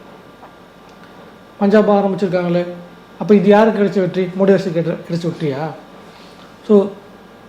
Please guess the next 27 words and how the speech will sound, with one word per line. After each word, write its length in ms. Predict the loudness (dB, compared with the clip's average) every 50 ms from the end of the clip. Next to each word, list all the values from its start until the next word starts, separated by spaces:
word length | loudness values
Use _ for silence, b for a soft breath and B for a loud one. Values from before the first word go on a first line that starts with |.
| -20 -20 -20 -20 -20 -20 -20 -20 -16 -6 -2
இப்படியாக 380 | 0 2 4 4 4 4 2
அபத்தமான 500 | 0 0 0 0 0 0 0 0 2 0
சில 160 | 0 -2 -2 -2
வாதங்களை 420 | -2 -2 -2 -2 -2 -2 -2 -4
பேசிக்கிட்டு 360 | -4 -6 -8 -8 -8 -8 -8 -8
இருக்காங்க. 260 | -8 -8 -8 -6 -4
அதன் 360 | -4 -2 0 0 0 0 0
தொடர்ச்சியாகத்தான் 640 | -2 -4 -4 -2 -2 -2 -2 -2 -4 -4 -4 -4 -4 -4 -10 B B B B B B B -4 0
அமித்ஷா 280 | 2 2 2 2 -2
வந்து 180 | -2 -4 -6 -6 -8
பேசுறாரு. 300 | -8 -6 -4 -4 -2 0 0
ஒரு 120 | 0 0 0
உள்துறை 320 | -2 0 0 0 0 2
அமைச்சர் 360 | 0 -2 -4 -6 -6 -6 -2
தேச 280 | 0 0 0 0 0 0
விரோத 340 | 0 2 2 0 0 0 -4
ஆட்சி 240 | -6 -8 -6 -6
நடக்குது 500 | -6 -4 -6 -6 -6 -6 -6 -6 -6 -6 -8 -8
அப்படின்னு 300 | -8 -6 -4 -4 -4 -4
தமிழ்நாடு 360 | -4 -4 -4 -2 -2 -2 -2
அரசு 240 | -4 -4 -6 -6 -8
வந்து 220 | -6 -6 -6 -6
பேசிக்கிட்டு 360 | -6 -6 -8 -8 -8 -8 -8
இருக்காரு. 240 | -8 -8 -8 -10 -10 -14 B B B B B B B B B -8 -6
அப்போ 300 | -4 -4 2 4 6 6 6 4 0 -6 -10 -14 -18 -20 -20 -20 -20 -20 -12 -6
அது 240 | -4 -2 0 0 0
வந்து 240 | 2 2 0 0